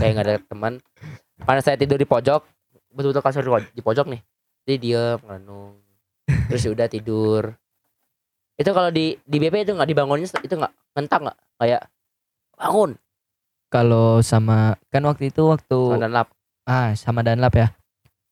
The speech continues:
Speaker 2: Enggak.
Speaker 1: Enggak.
Speaker 2: Hari pertama, kan hari pertama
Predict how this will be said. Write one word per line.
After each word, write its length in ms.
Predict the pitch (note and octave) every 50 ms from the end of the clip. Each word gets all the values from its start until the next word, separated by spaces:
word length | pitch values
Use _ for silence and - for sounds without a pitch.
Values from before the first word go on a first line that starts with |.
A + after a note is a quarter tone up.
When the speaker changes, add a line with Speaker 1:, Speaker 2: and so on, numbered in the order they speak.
| _ _ -
Speaker 2:
Enggak. 240 | C3 B2 A2 - - _ - - - - - -
Speaker 1:
Enggak. 160 | - B2 A2+ - - _ -
Speaker 2:
Hari 400 | B2 C3 C3 C3+ C3 C3 C3 C3
pertama, 640 | - - B2+ - A#2+ A2+ A2+ B2 B2+ - C3 - - _ _ _ _ _ _ - -
kan 160 | - C#3+ D3+ E3
hari 160 | E3 C#3+ C#3 B2+
pertama 320 | - - A2 A#2 A#2+ C#3+